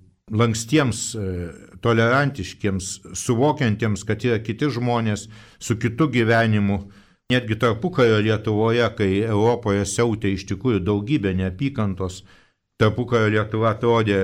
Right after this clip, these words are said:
gerokai kitokia, nors jis stokojo ir demokratijos ir visko, bet tai net ta parlamentarizmo krizė nebuvo tokia baisi, kaip kokioj Vokietijoje ar Italijoje. Tai šia prasme mes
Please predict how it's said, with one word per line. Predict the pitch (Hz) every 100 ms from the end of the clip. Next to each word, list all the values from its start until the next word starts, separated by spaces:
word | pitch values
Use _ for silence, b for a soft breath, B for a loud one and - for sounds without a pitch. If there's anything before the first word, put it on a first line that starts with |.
| 95
gerokai | 92 110 143 143 95
kitokia, | 87 92 107 101 92
nors | 92 92
jis | 104 -
stokojo | 98 - 151 98
ir | 90
demokratijos | 95 90 90 139 180 180 107 -
ir | 107
visko, | 139 - 120 110 B B B B -
bet | 101 113
tai | 120
net | 113 113 113 113
ta |
parlamentarizmo | 110 120 113 117 113 117 123 107 120 113
krizė | 143 151 101 95
nebuvo | 92 90 95 90
tokia | 92 92 101 95
baisi, | 90 95 92 113 107
kaip | 90
kokioj | 90 87 107 95
Vokietijoje | 85 - 95 92 92
ar | 92
Italijoje. | 95 143 87 80 76 80 B B B B B -
Tai | 110
šia | 104 147
prasme | 147 135 123 143 143
mes | 123 120 113